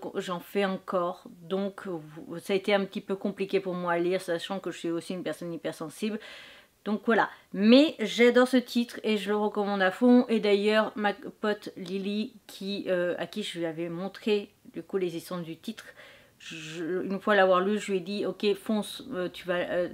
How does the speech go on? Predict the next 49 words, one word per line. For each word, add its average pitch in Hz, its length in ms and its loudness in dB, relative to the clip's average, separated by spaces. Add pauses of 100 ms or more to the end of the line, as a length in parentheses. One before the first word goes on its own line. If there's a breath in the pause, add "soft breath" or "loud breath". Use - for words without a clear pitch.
tu, - 220 -20
tu 202 140 -6
devrais 185 200 4
l'adorer. » 190 580 6
Et, 185 280 2
euh, 175 180 0
j'ai 165 140 -10
très - 180 -8
très - 140 -2
hâte 190 120 2
d'avoir 175 320 -4
ton 196 200 -2
retour 185 320 -2
à 170 80 -2
toi, 214 140 -2
parce 170 180 -6
que 170 160 -8 (400 loud breath)
elle, 220 140 4
elle 185 140 8
est 185 80 2
officiellement 180 480 -6
diagnostiquée 180 840 -2
et 185 300 -4
elle 170 140 -6
sait, - 200 -4
et 196 380 2
elle 180 200 0
est 190 160 8
d'ailleurs, 175 360 0 (520 loud breath)
euh, 175 580 -2 (200)
très 247 200 2
cadrée, 202 400 2
euh, 196 100 2
calée, 202 360 4
pardon, 170 340 2 (500)
sur 208 220 -2
le 196 120 0
thème 190 200 -2
de 185 100 0
l'autisme 175 680 -6
justement, 170 440 -10
et 175 60 -6
donc 170 160 -8
c'est 165 100 -12
quelque 160 160 -10
chose 180 140 -10
de 170 80 -10
très 175 280 -8
intéressant. 160 420 -14